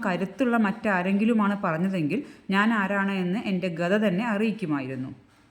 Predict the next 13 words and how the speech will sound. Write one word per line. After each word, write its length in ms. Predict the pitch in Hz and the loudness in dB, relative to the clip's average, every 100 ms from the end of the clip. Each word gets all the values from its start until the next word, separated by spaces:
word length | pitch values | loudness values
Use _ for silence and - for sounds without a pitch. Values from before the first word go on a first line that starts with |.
| _ _ - | _ _ -10
പ്രായം 420 | - 175 175 226 | 0 2 4 6
ചെന്നവർ 340 | 233 202 170 190 | 6 4 2 0
നമ്മെ 300 | 190 156 165 | 0 0 0
അധിക്ഷേപിച്ചാലും 880 | 185 160 165 220 190 147 175 156 202 | 0 -2 -2 -2 -4 -4 -4 -2 -2
കളിയാക്കിയാലും 760 | 190 156 196 185 - 160 165 185 | 0 0 0 0 -2 -2 -2 -2
അവരെ 260 | 151 147 185 | -2 -2 0
വധിക്കുന്നത് 600 | 175 143 147 233 175 202 | 0 -2 0 2 2 0
അത്ര 280 | 117 - 226 330 - - - - | -4 -2 -2 -2 -6 -18 -12 -2
ഉചിതമല്ല. 520 | 220 214 196 143 131 - - - | 2 4 2 0 -6 -12 -12 -2
അതുകൊണ്ടാണ് 540 | 208 269 262 196 160 185 | 0 4 4 2 2 2
നിന്നെ 300 | 165 156 208 | 0 0 0
വെറുതെ 340 | 180 147 156 202 | 0 0 2 2
വിടുന്നത്. 400 | 160 143 127 | 0 -4 -8